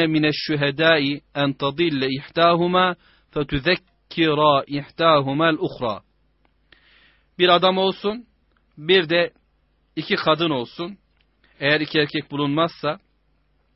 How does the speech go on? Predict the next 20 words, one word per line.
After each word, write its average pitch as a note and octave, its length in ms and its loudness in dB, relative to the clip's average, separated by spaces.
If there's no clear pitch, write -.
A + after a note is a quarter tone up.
rıza C#3 400 2
göstereceğiniz, B2+ 800 -6
kabul C#3+ 280 -2
edeceğiniz, C3 680 -2
iki E3 280 -6
de E3 60 0
onun D#3+ 260 0
şehadetine, D3 680 -2
iki - 180 -12
de E3+ 100 0
kadın D3+ 340 -2
olsun E3+ 360 0
ki F3+ 120 -6
o E3+ 80 0
kadınlardan D3 720 0
birisi D3+ 420 -4
diğeri D3+ 260 0
yanılırsa D3+ 500 -2
onu D#3 120 -2
hatırlatsın. B2 640 -6